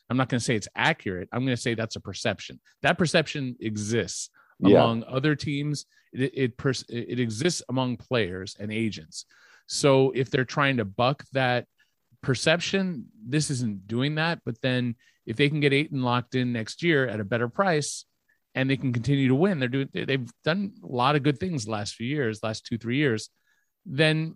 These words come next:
Speaker 1: maybe there's, maybe they're in the right in what they're doing. So I don't have an answer as to whether it's the right decision. I could just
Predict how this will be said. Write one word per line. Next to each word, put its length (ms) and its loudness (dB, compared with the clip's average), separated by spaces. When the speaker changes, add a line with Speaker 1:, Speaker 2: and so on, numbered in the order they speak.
Speaker 1:
maybe 360 2
there's, 420 -2
maybe 300 0
they're 160 2
in 200 0
the 80 0
right 300 -2
in 140 -8
what 160 -8
they're 100 -12
doing. 240 -14
So 100 -8
I 80 2
don't 120 2
have 120 2
an 80 -2
answer 300 -2
as 140 -4
to 320 -2
whether 260 0
it's 140 -6
the 100 -6
right 240 -4
decision. 460 -4
I 80 0
could 160 -2
just 240 -2